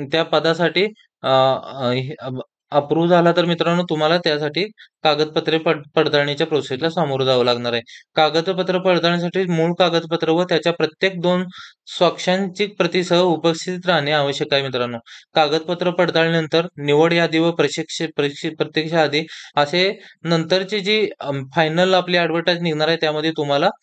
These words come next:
लिंक वगैरे दिली जाईल मित्रांनो. तर आयोगाचे ओळखपत्र, पारतंत्र, पॅन कार्ड, वाहन परवाना, इतर स्मार्ट कार्ड प्रकारचे यापैकी किमान कोणतेही एक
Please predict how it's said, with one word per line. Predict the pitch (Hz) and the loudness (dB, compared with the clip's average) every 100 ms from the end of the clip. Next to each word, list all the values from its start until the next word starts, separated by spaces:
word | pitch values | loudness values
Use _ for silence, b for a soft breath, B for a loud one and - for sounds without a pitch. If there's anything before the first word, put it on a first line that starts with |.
| _ - | _ -4
लिंक | 151 165 170 | 0 0 2
वगैरे | 143 147 175 | 2 2 2
दिली | 180 170 | 0 0
जाईल | 135 127 | 0 0
मित्रांनो. | 123 120 120 120 - b _ - | -2 -6 -6 -8 -14 b _ -2
तर | 160 165 - | 0 0 -4
आयोगाचे | 135 131 135 160 170 170 | 4 6 8 6 4 2
ओळखपत्र, | 170 160 165 170 170 | 2 2 2 0 0
पारतंत्र, | 175 170 156 165 165 170 | 2 2 2 -2 -2 0
पॅन | 165 147 | 0 0
कार्ड, | 156 156 | 0 2
वाहन | 160 160 151 151 | 4 4 2 0
परवाना, | 156 147 143 156 | 0 2 2 2
इतर | 143 135 165 | 0 0 -2
स्मार्ट | 165 151 151 151 | -2 -2 -2 0
कार्ड | 151 151 | 0 0
प्रकारचे | 151 147 143 147 | -2 0 0 0
यापैकी | 147 151 151 | 0 0 -4
किमान | 156 147 151 | -6 -4 -2
कोणतेही | 156 160 139 160 | -2 -2 0 2
एक | 156 | 0